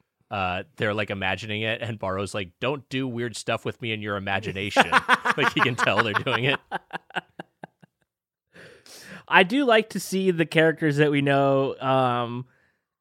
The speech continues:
Speaker 2: in, like, alternate costumes. It's funny.
Speaker 1: A lot of fun.
Speaker 2: Yeah.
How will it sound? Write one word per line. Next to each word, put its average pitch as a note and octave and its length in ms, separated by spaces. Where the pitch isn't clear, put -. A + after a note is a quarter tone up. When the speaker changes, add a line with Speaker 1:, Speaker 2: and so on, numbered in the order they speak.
Speaker 2:
in, C#3 600
like, C#3+ 420
alternate D3+ 480
costumes. C3 640
It's F3 140
funny. G3+ 420
Speaker 1:
A G3 40
lot E3+ 80
of - 60
fun. - 160
Speaker 2:
Yeah. G3+ 240